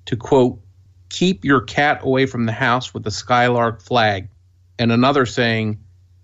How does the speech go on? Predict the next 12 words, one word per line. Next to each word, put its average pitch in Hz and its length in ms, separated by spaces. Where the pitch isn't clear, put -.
"Beware, 127 720
three 143 280
clues 131 400
will 110 140
follow." 104 480
Officer 139 440
Dave 139 340
Perkins 127 420
found 131 380
the 107 60
Red 107 220
Phantom, 107 500